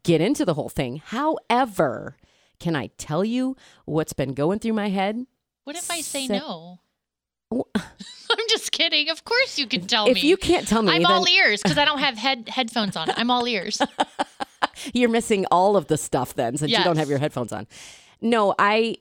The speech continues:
Speaker 1: I've been talking on the air and I've been thinking about this, is, you know, I'm not really one to celebrate Valentine's Day because I'm single.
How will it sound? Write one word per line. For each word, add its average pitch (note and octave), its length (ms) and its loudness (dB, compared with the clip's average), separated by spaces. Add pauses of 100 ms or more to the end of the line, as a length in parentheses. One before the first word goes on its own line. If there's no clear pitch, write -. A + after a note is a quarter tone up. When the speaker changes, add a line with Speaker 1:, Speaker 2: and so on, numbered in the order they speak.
(300)
Speaker 1:
I've G#3+ 160 4
been A#3+ 220 2
talking A3+ 520 0
on D#3+ 120 0
the D#3+ 160 0
air D#3 140 0
and D3 120 -2
I've C#3 120 -6
been D3 160 -2
thinking D3+ 240 -4
about C3 240 -4
this, B2+ 260 -4 (420)
is, G#3+ 280 0 (140)
you A#3+ 140 0
know, A3+ 100 4
I'm G#3+ 120 2
not A3+ 180 2
really F#3+ 220 2
one E3+ 200 0
to E3 80 -4
celebrate D#3+ 420 -2
Valentine's D#3 460 -2
Day D#3+ 160 -2
because D3 260 -6
I'm B2+ 300 -6 (240)
single. F3+ 580 0